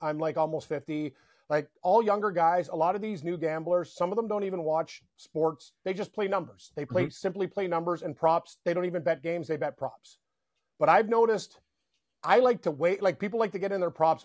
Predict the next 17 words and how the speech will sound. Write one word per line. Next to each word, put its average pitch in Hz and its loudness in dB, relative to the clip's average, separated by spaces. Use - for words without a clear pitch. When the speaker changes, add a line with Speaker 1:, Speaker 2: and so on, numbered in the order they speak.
Speaker 1:
early. 190 0
Sometimes 233 0
that 208 2
works. 175 -2
But 147 2
when 151 -2
you 247 0
see 311 -6
serious 214 -2
steam 185 -2
on 165 0
a - -6
Sunday, 226 0
go 190 4
the 185 4
other 160 4
way. 143 -4